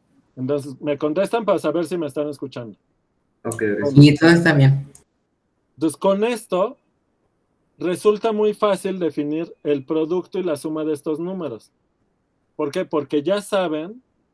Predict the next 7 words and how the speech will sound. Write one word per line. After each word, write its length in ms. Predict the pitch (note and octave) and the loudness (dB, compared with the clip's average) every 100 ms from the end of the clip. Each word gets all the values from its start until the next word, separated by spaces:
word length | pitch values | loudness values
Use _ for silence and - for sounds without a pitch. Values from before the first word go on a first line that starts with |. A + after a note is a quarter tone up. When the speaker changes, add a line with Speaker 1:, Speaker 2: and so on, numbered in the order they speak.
| _ _ _ _ - | _ _ _ _ -6
Speaker 1:
que 120 | D#3+ | -4
si 180 | - D3 | -2 -2
dos 220 | F#3 F#3+ | -2 -2
sucesiones 640 | A3+ G#3 F3 F3+ F3 F3 | -4 -4 -4 -6 -6 -6
son 160 | E3+ E3 | -8 -6
convergentes, 880 | E3 E3 D#3+ E3 D3+ C#3 D#3 F3+ _ _ _ _ _ _ _ _ _ _ _ _ _ _ _ _ | -6 -6 -8 -8 -8 -8 -8 -10 _ _ _ _ _ _ _ _ _ _ _ _ _ _ _ _
la 360 | D#3+ D3+ D#3 | -2 -2 -2